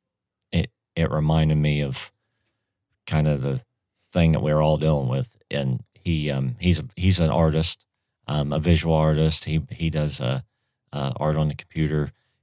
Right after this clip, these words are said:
He does sketchings and drawings and paintings, and, um, he's,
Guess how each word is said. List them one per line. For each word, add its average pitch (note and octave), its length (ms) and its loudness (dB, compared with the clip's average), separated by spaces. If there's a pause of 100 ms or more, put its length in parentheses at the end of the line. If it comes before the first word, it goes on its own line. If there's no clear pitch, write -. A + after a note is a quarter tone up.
He D#2 140 -4
does D2+ 420 -2 (600)
sketchings D#2 800 0
and D#2 120 0
drawings D2 540 0
and C#2 160 -8
paintings, D2 500 -2
and, C#2 240 -4
um, C2+ 220 -6 (720)
he's, A#2 240 -2